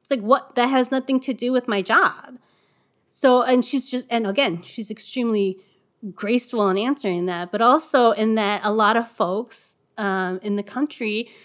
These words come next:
and this, this goes back to, you know, uh, again, everything is interconnected, right? The education system of, of us not learning that much about how our government works when we're in school.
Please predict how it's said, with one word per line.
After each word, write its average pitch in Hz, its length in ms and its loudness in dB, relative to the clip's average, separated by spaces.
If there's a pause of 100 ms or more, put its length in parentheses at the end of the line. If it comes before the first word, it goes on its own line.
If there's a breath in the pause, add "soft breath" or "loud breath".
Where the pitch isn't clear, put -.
(240 loud breath)
and 240 160 2
this, 294 240 -2
this 285 260 -2
goes 302 240 0
back 269 200 0
to, - 120 -6
you 302 180 -2
know, - 120 -12 (720)
uh, 208 140 0 (180)
again, 214 420 0
everything 226 440 0
is 214 100 2
interconnected, 202 720 -4
right? 180 340 -6
The 202 160 -8
education 220 560 -4
system 202 340 -4
of, 185 100 -4 (340)
of 190 60 -16 (280 soft breath)
us 302 220 2
not 311 240 4
learning 269 320 2
that 214 180 2
much 214 160 -2
about 208 220 0
how 214 140 0
our 208 120 2
government 208 420 -2
works 214 300 -6
when 185 140 2
we're 185 80 2
in 175 120 0
school. - 540 -6